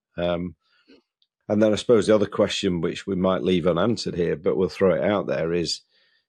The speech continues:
can you ever truly achieve excellence?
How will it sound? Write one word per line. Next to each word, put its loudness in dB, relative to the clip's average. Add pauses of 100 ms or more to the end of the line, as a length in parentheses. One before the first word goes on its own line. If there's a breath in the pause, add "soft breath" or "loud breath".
(200)
can 0
you 4
ever 2
truly -2
achieve -2
excellence? -6